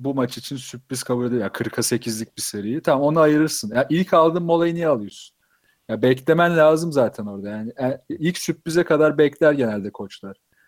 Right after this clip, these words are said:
Ha şu vardır. Takım inanılmaz gidiyordur ve rakip senden çok üstündür. O gün her şey senin için iyi gidiyordur ve takım, yani rakibi öyle yenebileceksindir.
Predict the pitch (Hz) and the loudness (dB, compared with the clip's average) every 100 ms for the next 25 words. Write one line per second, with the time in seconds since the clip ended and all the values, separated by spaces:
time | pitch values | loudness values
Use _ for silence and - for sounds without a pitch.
0 | _ - 156 - 202 196 143 127 208 - | _ 0 0 2 4 6 4 2 -2 -6
1 | _ _ 135 131 175 190 151 156 160 170 | _ _ -4 -2 -2 -4 -4 -2 -2 0
2 | 165 160 151 135 135 143 143 135 131 - | 0 0 -2 -2 -2 0 2 2 -2 -4
3 | - 139 147 147 - 156 143 - 110 110 | 0 0 0 -2 -2 -6 -6 -8 -10 -6
4 | 127 120 131 131 135 - 135 - 135 139 | -4 -4 -2 0 0 0 -2 -2 -4 -4
5 | - 139 139 135 120 120 139 131 127 - | -6 -4 -4 -2 -2 -2 -2 -2 -4 -6
6 | 139 143 113 113 113 131 135 135 131 117 | -8 -2 -2 0 -2 0 2 4 4 4
7 | 104 101 104 - - 220 180 | 0 -6 -8 -10 -12 -8 -8